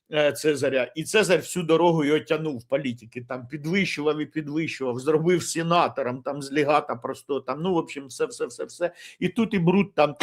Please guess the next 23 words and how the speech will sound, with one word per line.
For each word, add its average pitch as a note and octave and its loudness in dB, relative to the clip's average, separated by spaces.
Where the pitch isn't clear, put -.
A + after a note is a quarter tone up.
<clears throat> - -18
нажав, D#3 2
сунув, C3 -8
і, A2 -4
і - -8
Цезар C3+ 2
такий B2+ -8
подофігевший, C3 -4
там G#2+ -8
останні A#2 -6
його A#2 -4
слова: B2+ -6
«І F#3 -4
ти, C#4 -2
Брут!» G3 0
Так - 4
оцей F#3+ 4
Єрмак E3 4
може C#3 -4
сказати: F#3+ -2
«Юля, D#4 8
і B3+ 6
ти!» B3 2